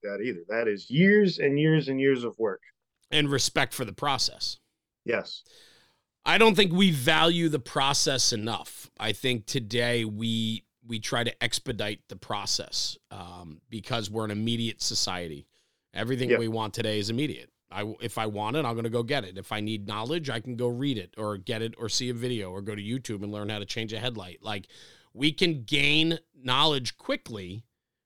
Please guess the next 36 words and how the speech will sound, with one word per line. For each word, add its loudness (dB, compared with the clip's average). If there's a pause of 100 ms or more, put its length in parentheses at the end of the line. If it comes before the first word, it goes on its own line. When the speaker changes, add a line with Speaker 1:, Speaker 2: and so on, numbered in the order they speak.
(120)
Speaker 2:
today -2
more -2
than -4
ever. -6 (1080)
But -6
Speaker 1:
Yeah. 4 (220)
Speaker 2:
but -6
it's -4
the -8
process, -4
right? -4 (420)
Speaker 1:
Yeah, 4 (160)
and 2
to 4
be 6
fortunate 6
enough 4
to -2
have, 2 (100)
uh, 2 (400)
management -2
above 0
us -2
that -2 (480)
not 2
only 2
allows 0
us, -4
but 0
encourages 0
us -2
to -16
do -4
things -6
the -4
right 0